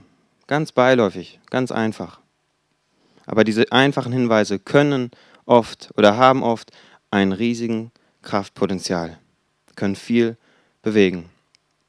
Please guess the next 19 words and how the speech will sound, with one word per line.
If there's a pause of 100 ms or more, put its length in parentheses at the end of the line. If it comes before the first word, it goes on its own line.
(1080)
Jetzt
sagst
du
vielleicht,
"Ja,
okay,
verstehe
ich
irgendwie,
aber
ich
bin
Christ
und
ich
hab
diese
Hinweise
nicht."